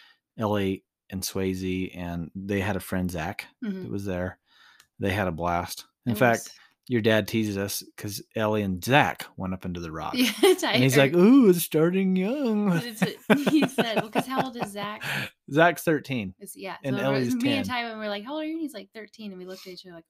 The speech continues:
Speaker 2: "Oh my gosh."
Speaker 1: Uh-oh.
Speaker 2: We were babies.
Speaker 1: <laughs> Yeah,
Speaker 2: No
Speaker 1: we
Speaker 2: wonder my
Speaker 1: just
Speaker 2: dad was freaking out.
Speaker 1: But
Speaker 2: But yeah, and then my dad came back 'cause he's like, "Oh, I was just up in the rocks. I was having flashbacks 'cause just only Ellie and Zach were up there." <laughs>
Speaker 1: Yep.
Speaker 2: And Ellie's only ten,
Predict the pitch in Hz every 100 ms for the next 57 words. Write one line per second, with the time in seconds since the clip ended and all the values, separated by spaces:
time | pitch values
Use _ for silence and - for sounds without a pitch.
0 | - - 240 233 202 190 202 180 160 -
1 | 262 302 285 - 240 302 226 - 226 226
2 | 226 - 185 180 220 311 170 453 339 285
3 | 285 269 208 - 262 214 233 233 247 233
4 | - _ _ 214 214 - _ 240 233 226
5 | 202 233 220 180 - 208 208 202 196 190
6 | _ _ 214 196 196 196 185 - 196 185
7 | 180 - 175 - 180 - 202 185 175 180
8 | 190 - 180 185 220 214 - _ _ _
9 | _ 170 - 202 175 - 226 277 - 208
10 | 202 202 - 190 208 202 - 202 226 214
11 | 202 240 220 208 196 - - 202 185 190
12 | 190 202 277 - - - 339 - 208 311
13 | 311 - - 247 226 269 254 214 202 170
14 | 170 160 151